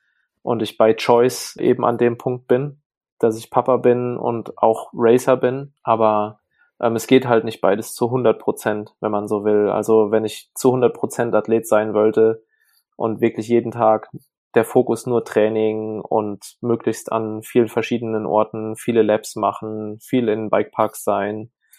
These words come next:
am besten den ganzen Winter in Finale sein, so ungefähr. Ähm, es funktioniert einfach nicht, weil ich ein Leben und eine Verantwortung als Papa hab und auch einen Wunsch hab, da auch zu performen. Und das heißt halt einfach präsent sein für meine Familie, da sein, für meine Familie sorgen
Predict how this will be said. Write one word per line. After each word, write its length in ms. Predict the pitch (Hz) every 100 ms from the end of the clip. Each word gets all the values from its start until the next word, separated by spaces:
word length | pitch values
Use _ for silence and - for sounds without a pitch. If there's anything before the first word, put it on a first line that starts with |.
| _ -
am 120 | 107
besten 260 | 113 - 113
den 60 |
ganzen 340 | 113 120 120 117
Winter 260 | 120 117
in 100 | 110
Finale 400 | - 113 110 117
sein, 280 | 110 107 110
so 120 | 104
ungefähr. 560 | 110 110 - 113 113 117 _ _ _ -
Ähm, 80 | 113
es 100 | -
funktioniert 440 | 123 113 123 143
einfach 340 | 120 110 110 -
nicht, 260 | 110 -
weil 360 | 113 107 104 -
ich 180 | 110 -
ein 140 | 110
Leben 520 | 107 110 123 123 120 120
und 180 | 113
eine 60 | 113
Verantwortung 580 | - - 117 120 117 110
als 140 | 110
Papa 320 | - - - 117
hab 200 | 123 - _
und 180 | 92 110
auch 180 | 101 -
einen 120 | 110
Wunsch 260 | 123 131 -
hab, 200 | 113 - _ _ -
da 260 | 110 107
auch 220 | - 139 -
zu 140 | -
performen. 600 | - 104 - 107 107 120
Und 180 | 107 104
das 160 | 104 -
heißt 280 | 110 110 -
halt 100 | 110
einfach 380 | 104 110 113 -
präsent 460 | - 113 120 143
sein 360 | - 104 107 110
für 360 | - - 110 104
meine 260 | 107 110
Familie, 480 | - 110 120 131 120
da 260 | 113 107 123
sein, 340 | 123 123 120
für 420 | - 117 107 107
meine 220 | 107 110 110
Familie 320 | - 110 107
sorgen 600 | - 117 120 117 113